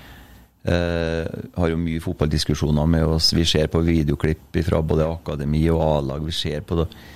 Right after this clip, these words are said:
detaljer i spillet, både på enkeltspillere og på lag. Eh, så vi jobber jo, vi jo-, jobber jo tett sammen sånn. Eh, og så er det sånn at når det, når vi snakker om de unge spillerne, så er det jo den individuelle spillerutviklingen vi setter i fokus.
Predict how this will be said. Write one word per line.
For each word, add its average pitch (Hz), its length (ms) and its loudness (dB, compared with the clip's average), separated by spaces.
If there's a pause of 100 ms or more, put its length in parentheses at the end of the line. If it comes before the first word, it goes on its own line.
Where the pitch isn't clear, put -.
(300)
detaljer 85 640 0
i 90 40 -4
spillet, 80 480 -4
både 85 220 -2
på - 160 -6
enkeltspillere 76 800 -6
og 80 200 -4
på 87 140 -6
lag. 87 360 -4 (720)
Eh, 87 320 2 (100)
så 95 80 -2
vi 90 160 0
jobber 85 240 0
jo, 82 140 0 (260)
vi 87 140 -2
jo-, 90 260 -2
jobber 80 220 -2
jo 82 640 -4
tett - 260 0
sammen 80 380 -2
sånn. 82 300 -4 (1000)
Eh, 87 220 2
og 92 140 -2
så 139 80 0
er 151 100 0
det 123 100 0
sånn 104 220 -2
at 104 160 -6
når 104 140 -2
det, 101 180 -2
når 98 180 -2
vi 95 140 -4
snakker 101 240 -2
om 87 60 -2
de 87 180 -2
unge 95 320 4
spillerne, 123 440 -2
så 135 120 -6
er 104 240 -4
det 76 140 -4
jo 90 160 -2
den 95 100 -2
individuelle 80 520 0
spillerutviklingen 76 840 0
vi 104 100 4
setter 120 240 -4
i 104 40 -2
fokus. 107 480 0